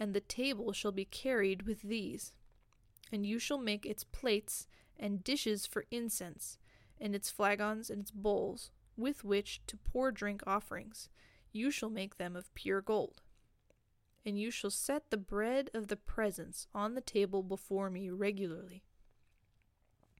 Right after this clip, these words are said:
You shall make me a lampstand of pure gold. The lampstand shall be made of hammered work,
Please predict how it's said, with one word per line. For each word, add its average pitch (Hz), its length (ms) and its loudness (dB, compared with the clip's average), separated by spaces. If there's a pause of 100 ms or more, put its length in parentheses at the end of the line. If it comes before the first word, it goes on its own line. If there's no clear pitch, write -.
(1040)
You 220 240 2
shall 311 220 2
make 226 280 0
me 202 140 2
a 170 80 -2
lampstand 190 720 0
of - 180 -8
pure 208 240 6
gold. 208 400 2 (380)
The 208 120 2
lampstand 226 760 2
shall - 220 0
be 202 120 0
made 196 320 2
of 202 140 2
hammered 214 420 2
work, 196 420 -2